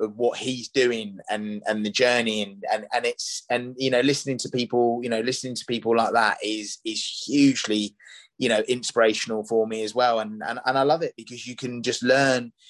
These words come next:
you can just learn so much, and then you, you give so much, but then other people will come to you and other people will kind of say, "Look, how do you do that?" Or, "How do you,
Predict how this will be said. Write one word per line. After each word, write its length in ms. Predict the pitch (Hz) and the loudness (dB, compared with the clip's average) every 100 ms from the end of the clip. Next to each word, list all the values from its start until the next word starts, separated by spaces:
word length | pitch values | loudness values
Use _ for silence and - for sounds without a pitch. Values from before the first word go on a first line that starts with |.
| - - | -16 -4
you 100 | 131 | -4
can 160 | 135 | -2
just 180 | 123 131 | -2 0
learn 360 | 127 135 135 123 | 4 6 4 0
so 240 | - 120 | 0 0
much, 580 | 131 131 - - - - - | 2 0 -2 -10 -10 -8 -4
and 120 | 127 | 0
then 240 | 127 123 | -2 -2
you, 300 | 131 139 135 139 | 0 2 0 -4
you 200 | 139 139 | -4 -2
give 200 | 135 123 | -2 -2
so 120 | 127 | -2
much, 220 | 120 120 - | -2 -6 -4
but 80 | 139 | 0
then 160 | 139 | 2
other 160 | 147 143 | 2 0
people 300 | 143 139 135 | -2 -2 -2
will 80 | 131 | -2
come 200 | 139 131 | -4 -6
to 160 | - | -2
you 220 | 139 131 | 0 0
and 80 | 120 | 0
other 160 | 120 117 | -4 -6
people 360 | 127 117 120 | -8 -4 -2
will 200 | 120 117 | 0 -2
kind 240 | 113 117 113 | 0 -2 -2
of 60 | |
say, 200 | - 113 | -6 -8
"Look, 100 | 120 | -6
how 160 | 180 180 | -2 -2
do 160 | 185 185 | -2 -6
you 100 | 175 | -4
do 160 | 175 | -2
that?" 200 | 170 165 | 0 2
Or, 160 | 107 107 | 2 2
"How 140 | 147 | 0
do 160 | 156 160 | -2 2
you, 220 | 160 160 | 4 4